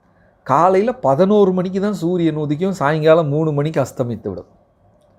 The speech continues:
ஐரோப்பா நாட்டுல குளிர்காலத்துல. இதை வந்து வெளியே சொல்லக்கூடாது. ஆனா பாகவதம் சொல்லுது,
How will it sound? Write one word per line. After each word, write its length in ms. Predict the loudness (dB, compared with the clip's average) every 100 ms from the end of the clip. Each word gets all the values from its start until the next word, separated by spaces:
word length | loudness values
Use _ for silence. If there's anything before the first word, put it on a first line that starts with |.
| _ _ _
ஐரோப்பா 560 | 2 4 4 2 2 -2
நாட்டுல 420 | -2 -4 -4 -4 0
குளிர்காலத்துல. 760 | 2 2 -2 -8 -8 -12 -20 _ _ _ _ -20 -20 -20 -20 _ _
இதை 180 | -6 -4
வந்து 240 | -2 -2
வெளியே 360 | 0 2 2 2
சொல்லக்கூடாது. 880 | -2 -6 -6 -6 -4 -2 -4 -10 -20 _ _
ஆனா 300 | -10 -6 -4
பாகவதம் 800 | -6 -4 -2 -2 -2 -2 -2 -4 -8
சொல்லுது, 640 | -8 -6 -4 -4 -4 -6